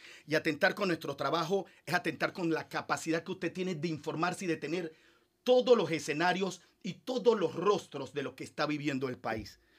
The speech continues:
Un hecho inédito, nunca antes vivido. Un abrazo a mis periodistas, los voy a seguir apoyando, pero les reitero a la audiencia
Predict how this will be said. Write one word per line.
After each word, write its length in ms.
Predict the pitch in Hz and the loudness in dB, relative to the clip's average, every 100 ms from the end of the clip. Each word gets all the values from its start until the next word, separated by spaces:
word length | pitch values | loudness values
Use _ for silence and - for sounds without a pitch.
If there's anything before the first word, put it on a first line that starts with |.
| - - | -10 -4
Un 160 | 160 | 0
hecho 320 | 175 190 202 - | 2 2 -2 -2
inédito, 720 | 170 208 262 247 - 233 - _ _ | 2 4 4 2 4 2 2 _ _
nunca 720 | - 127 156 156 143 147 135 _ - | -14 -8 -2 -2 -2 -2 -4 _ -8
antes 520 | 127 113 104 113 - _ _ | -6 -6 -6 -8 -10 _ _
vivido. 480 | 113 104 98 85 - _ _ _ _ _ | -10 -10 -10 -14 -20 _ _ _ _ _
Un 160 | 180 202 | 0 2
abrazo 380 | 190 196 190 | 4 4 4
a 20 | 175 | 0
mis 100 | 147 | 0
periodistas, 760 | 143 135 147 185 - 180 - - _ - | -2 -2 -4 -4 -2 -4 -4 -14 _ -10
los 200 | 131 131 | -8 -2
voy 180 | 185 | 0
a 40 | 185 | 0
seguir 240 | 160 151 | -2 0
apoyando, 640 | 160 156 143 180 185 190 190 - - - | 0 -2 0 2 2 -2 -6 -12 -12 -4
pero 160 | 143 | -2
les 120 | 139 | -2
reitero 440 | 135 139 131 196 190 | -4 -6 -2 4 6
a 20 | |
la 80 | 160 | 6
audiencia 640 | 147 170 170 156 160 151 | 4 2 2 2 -2 -2